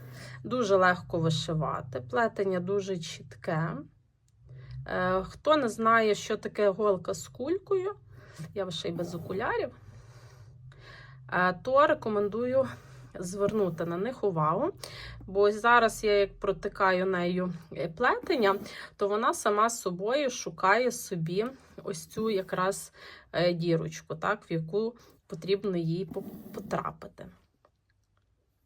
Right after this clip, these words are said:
Якийсь такий навмання собі вибрала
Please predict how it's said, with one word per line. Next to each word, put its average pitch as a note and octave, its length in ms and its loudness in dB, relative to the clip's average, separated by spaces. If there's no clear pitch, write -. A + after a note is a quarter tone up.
Якийсь G3 280 -14
такий - 260 -10
навмання D#3+ 800 -2
собі F3 480 -8
вибрала D#3+ 640 0